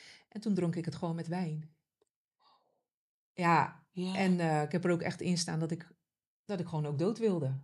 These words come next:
Speaker 1: Snap
Speaker 2: Ja,
Speaker 1: je? Dus dat is
Speaker 2: ja.
Speaker 1: wel heftig als
Speaker 2: Dat
Speaker 1: je
Speaker 2: is
Speaker 1: dat
Speaker 2: heel
Speaker 1: terugleest.
Speaker 2: heftig, ja.
Speaker 1: Ja, maar zo, het is een gedachte, hè? Ik heb nooit
Speaker 2: Ja.
Speaker 1: poging gedaan tot.
Speaker 2: Nee, maar ja,
Speaker 1: Maar dat, zeg
Speaker 2: de
Speaker 1: maar, dat het,
Speaker 2: gedachte.
Speaker 1: dat het je
Speaker 2: Ja.
Speaker 1: zo ver kan, kan, kan, kan
Speaker 2: Mhm.
Speaker 1: brengen, dat je
Speaker 2: Mhm.
Speaker 1: gewoon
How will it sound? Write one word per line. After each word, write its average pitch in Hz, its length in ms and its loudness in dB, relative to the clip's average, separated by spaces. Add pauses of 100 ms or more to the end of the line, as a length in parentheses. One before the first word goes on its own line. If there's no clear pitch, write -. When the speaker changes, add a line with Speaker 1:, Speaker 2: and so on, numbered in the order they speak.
(120)
Speaker 1:
Snap 185 240 0
Speaker 2:
Ja, 180 60 -2
Speaker 1:
je? 180 80 2
Dus 185 140 4
dat 196 160 2
is 202 60 2
Speaker 2:
ja. 185 60 2
Speaker 1:
wel 185 120 4
heftig 190 360 0
als 180 100 -2
Speaker 2:
Dat 180 100 2
Speaker 1:
je 180 40 0
Speaker 2:
is 180 60 0
Speaker 1:
dat 180 120 4
Speaker 2:
heel 180 80 4
Speaker 1:
terugleest. 147 260 2
Speaker 2:
heftig, 170 220 -2
ja. 175 280 -2 (420)
Speaker 1:
Ja, 208 560 2
maar 180 140 -2
zo, 233 420 4 (840)
het - 260 -2
is 277 100 6
een 254 80 4
gedachte, 185 460 8
hè? 214 260 8
Ik 233 100 0
heb 196 160 2
nooit 208 140 8
Speaker 2:
Ja. 196 80 6
Speaker 1:
poging 226 380 8
gedaan 185 320 2
tot. 254 400 2
Speaker 2:
Nee, 226 260 4
maar 214 160 8
ja, 233 100 10
Speaker 1:
Maar 226 380 12
dat, 214 300 2
zeg 233 180 0
Speaker 2:
de 220 60 -4
Speaker 1:
maar, 214 160 4
dat 196 100 4
het, 208 100 8
Speaker 2:
gedachte. 190 640 6
Speaker 1:
dat 220 160 4
het 214 120 -2
je 220 80 2
Speaker 2:
Ja. 208 60 2
Speaker 1:
zo 240 260 8
ver 226 400 4
kan, 190 540 4
kan, 180 280 -2
kan, 175 180 -2
kan 202 140 4 (120)
Speaker 2:
Mhm. 180 100 6
Speaker 1:
brengen, 247 540 4
dat 190 100 2
je 220 100 6
Speaker 2:
Mhm. 202 100 4
Speaker 1:
gewoon 190 280 6